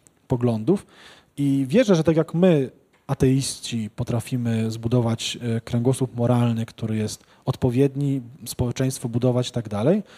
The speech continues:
w ten dość powolny sposób, ale jednak, e, który idzie do przodu, całe społeczeństwo mogłoby zbudować to samo, więc kiedy nam się uda jakby dotrzeć do, do, do ludzi z naszym przekazem,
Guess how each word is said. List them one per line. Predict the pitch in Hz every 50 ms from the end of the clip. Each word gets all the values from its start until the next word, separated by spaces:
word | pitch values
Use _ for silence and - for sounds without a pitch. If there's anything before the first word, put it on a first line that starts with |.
| - - - - _ _ _ _ _ -
w | - -
ten | - - 139 131 131 131 123 127 - _ _ _
dość | - 120 143 135 - -
powolny | - - 139 123 160 165 165 156 151 151
sposób, | - - - 135 131 - - 170 180 - - - - -
ale | 123 123 123 120
jednak, | 120 127 123 117 117 117 117 - - - - 123
e, | 110
który | - - 123 120
idzie | 117 123 120
do | 120 117
przodu, | - - 113 113 135 196 214 - - - - - _ _ _ _ _ _
całe | - - 160 190
społeczeństwo | 190 - - 180 175 - 185 185 180 - 190
mogłoby | 185 190 180 185 175 185
zbudować | 180 180 180 185 185 175 -
to | - 180
samo, | - - 160 139 113 107
więc | 101 107 113 -
kiedy | - - 127 131 135 123
nam | 127 131 135
się | - - 135 - -
uda | 143 135 123 131 131 143 151 - _ - -
jakby | 123 123 117 117 110 117 117 117
dotrzeć | 107 110 117 131 135 - - 131 117 113
do, | 110 113 113 110 107 110 107 107
do, | 113 113
do | 113 117 113
ludzi | 107 113 120 110 107
z | 104
naszym | 113 107 - 117
przekazem, | 113 - 123 - - 107 104 117 160 190 196